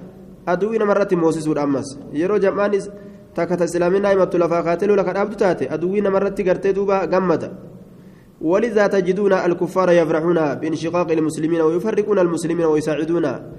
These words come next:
لفئات الضالة ويمدونها بالسلاح ويمدونها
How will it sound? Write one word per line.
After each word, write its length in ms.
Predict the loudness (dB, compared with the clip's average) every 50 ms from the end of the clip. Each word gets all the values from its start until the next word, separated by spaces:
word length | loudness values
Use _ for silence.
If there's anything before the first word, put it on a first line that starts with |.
| -18 -18 -20 -20 -14 -6
لفئات 460 | -4 -2 0 0 0 0 0 0 2 4
الضالة 800 | 2 2 2 0 0 2 2 2 2 2 0 0 -2 -2 -4 0
ويمدونها 640 | 2 2 2 2 2 0 -2 -2 -2 0 2 2 2
بالسلاح 440 | 2 0 -2 -2 0 0 2 2 2 0 0 0
ويمدونها 800 | -2 -2 -2 -2 -4 -6 -4 -2 0 0 0 0 0 -2 -6